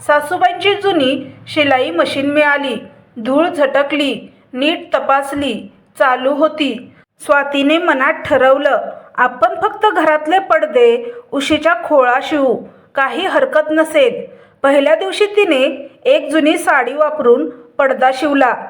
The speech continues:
तो इतका सुंदर जमला की सासूबाईंच्या तोंडून आलं, "खराब साडी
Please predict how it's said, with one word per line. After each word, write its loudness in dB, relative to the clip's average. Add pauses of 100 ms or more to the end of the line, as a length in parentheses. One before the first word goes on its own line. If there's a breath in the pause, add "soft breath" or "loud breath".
(300 loud breath)
तो 4
इतका 0
सुंदर 2
जमला -2
की -6 (300 loud breath)
सासूबाईंच्या 0
तोंडून 2
आलं, 2 (440 loud breath)
"खराब 2
साडी -2